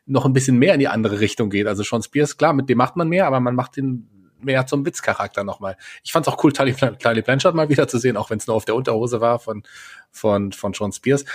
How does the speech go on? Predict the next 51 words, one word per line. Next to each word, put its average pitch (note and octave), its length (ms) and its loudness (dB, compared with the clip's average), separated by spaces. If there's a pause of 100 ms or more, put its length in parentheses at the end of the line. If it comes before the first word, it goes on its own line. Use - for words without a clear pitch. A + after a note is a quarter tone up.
(140)
Aber B2+ 240 0
ich - 60 -14
find's - 240 -2
okay. G#2+ 320 0
Also F#2+ 160 -2
das - 200 -4
kann - 160 0
man, F#3 140 4
sowas D#3 220 2
kann - 140 -2
man D#3 120 4
mal D3+ 80 4
machen. C#3 400 0
Sean B2+ 260 0
Spears C3+ 300 -4
tut's E3+ 300 -6
wirklich C3 320 0
nicht G2 240 -2
weh. G#2+ 220 2 (340)
Ähm, G#2+ 340 0
klar D3 140 4
hätte A#2+ 180 2
man A2+ 140 4
mit A2 120 -2
ihm, B2 240 -6
ihn B2+ 200 -4
auch - 100 -4
anders B2 240 0
aufbauen A2+ 400 0
können, A#2 180 0
aber A2 220 2
so, A#2+ 120 0
der B2 120 -2
ist C#3 160 -2
am A#2+ 140 2
Mic D#3 240 4
unterhaltsam, E3 640 2
der C3 140 -6
ist A#2+ 120 -8
auch - 180 -8
witzig C3 400 -4
und A#2+ 140 -12
vielleicht E3 300 -2 (260)
hat E3+ 180 0
man G3 120 4
halt F#3+ 180 2
einen E3+ 160 -4
Comedy-Charakter A2+ 720 0
jetzt F#2 160 -4
im G2 60 -14
Team. G2 200 -16